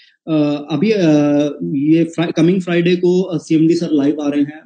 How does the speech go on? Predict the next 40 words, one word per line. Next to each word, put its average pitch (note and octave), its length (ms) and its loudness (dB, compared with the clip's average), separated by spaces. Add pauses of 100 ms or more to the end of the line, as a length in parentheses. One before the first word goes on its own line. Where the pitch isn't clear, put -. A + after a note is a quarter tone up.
मैं, C#3 160 0
अ, C#3 640 0
जो C#3 420 -4
उनका - 180 -8
जो C#3 400 -6
Zoom B2+ 180 4
meeting C#3+ 280 0
का C#4+ 380 -6
या C3+ 100 -4
फिर C3+ 220 -18
जो C3+ 80 0
भी, C#3 220 0
अ, C3+ 60 -2
YouTube C3 500 -2
का C#3+ 60 -10
session C#3+ 420 -6
रहेगा, C3+ 340 -6 (320)
मैं C#3+ 80 2
आपको C#3 200 -6
बहुत, D3 380 -4
अ, B2 140 -2
पहले, D3+ 640 -2
अ, C#3 260 -8
update D3+ 340 -2
कर C#3+ 120 -4
दूंगा C#3 300 0 (280)
कि, D3+ 200 4
अ, D#3+ 80 -4
वहां C3 340 0
पे D#3 100 -2
वो C3+ 220 2
live C#3 220 0
आने C#3+ 140 4
वाले C#3+ 220 2
हैं। D3 160 0
तो F3+ 380 -2 (720)
उस F#3 200 -4
live D#3+ 300 2
session D#3 400 0
में D3+ 240 0